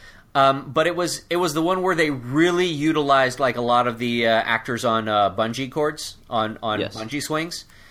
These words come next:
Speaker 1: Um, and I, th-, I thought they did a really good job with that, with that trick. Um, that has made a return in this house. Um, not quite as many as they used in, in, in that house,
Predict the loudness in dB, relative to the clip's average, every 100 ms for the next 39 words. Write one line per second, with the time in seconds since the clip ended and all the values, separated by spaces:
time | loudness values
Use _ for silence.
0 | -20 -16 -2 0 2 0 2 4 2 0
1 | -4 0 2 2 -2 -2 -2 -2 -4 -6
2 | 0 2 2 2 0 0 2 2 2 -2
3 | 0 2 0 -4 -12 -12 -4 -4 -4 -4
4 | -2 -2 -6 -20 -20 -20 -20 -4 2 4
5 | 2 -2 -4 0 0 -2 0 2 2 0
6 | 0 0 0 -2 -4 -6 -8 -10 -14 -16
7 | -20 _ -20 -12 0 2 4 2 -2 -4
8 | 0 2 0 2 4 4 0 0 0 2
9 | 2 0 0 0 0 -2 -2 -2 -2 -8
10 | -4 -2 0 -2 -6 -8 -8 0 0 2
11 | 0 0 0 -4